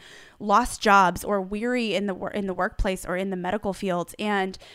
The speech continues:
I just wanted this to be something where you could send to a friend and essentially communicate, like, "Hey, I'm here for you."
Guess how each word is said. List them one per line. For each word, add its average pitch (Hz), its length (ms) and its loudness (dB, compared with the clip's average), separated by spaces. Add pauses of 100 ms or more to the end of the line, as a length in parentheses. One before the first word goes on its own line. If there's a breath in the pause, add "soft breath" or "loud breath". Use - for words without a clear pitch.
(180 loud breath)
I 233 60 0
just 285 140 -4
wanted 403 140 -2
this 349 140 -4
to - 80 -6
be 240 100 -4
something 220 300 -4
where 202 100 -4
you 196 100 -6
could 208 180 -6
send 196 220 -8
to 220 100 -4
a 190 40 -2
friend 190 240 -4
and 190 120 -6
essentially 285 380 -8
communicate, 202 520 -6
like, 180 160 -2
"Hey, 190 400 -6 (300)
I'm 190 120 -2
here 180 140 -4
for 180 140 -12
you." 180 240 -6